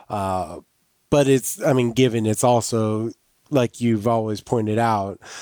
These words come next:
uh, Disneyland is a locals mostly park. So, um, I think they have a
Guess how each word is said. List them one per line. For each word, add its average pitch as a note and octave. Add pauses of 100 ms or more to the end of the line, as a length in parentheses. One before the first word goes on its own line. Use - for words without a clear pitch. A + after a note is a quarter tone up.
(160)
uh, G2
Disneyland A#2
is G2+
a G2
locals G#2 (880)
mostly B2
park. F2+ (340)
So, G2+
um, F2+ (960)
I A2+
think A2
they A2+
have G#2+
a G#2+